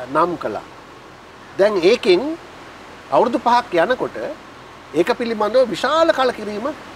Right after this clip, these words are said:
රටේ ඇති වුණා. ඒතර යහපාලනය කියන වචනය පවා මිනිස්සුන්ට කෝලමක් බවට පත් වුණා අවුරුදු පහක් යද්දී. ඊළඟට ආවා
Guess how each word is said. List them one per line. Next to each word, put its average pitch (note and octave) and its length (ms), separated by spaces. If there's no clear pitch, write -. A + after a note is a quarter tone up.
රටේ F#3+ 340
ඇති F3+ 200
වුණා. A2 260
ඒතර - 240
යහපාලනය B3 680
කියන B3+ 260
වචනය C#4+ 520
පවා C#3+ 420
මිනිස්සුන්ට B3 720
කෝලමක් A#3+ 480
බවට A3 320
පත් G#3+ 200
වුණා C#4+ 260
අවුරුදු A3 360
පහක් A3 400
යද්දී. A3+ 300
ඊළඟට D#4 460
ආවා E3 360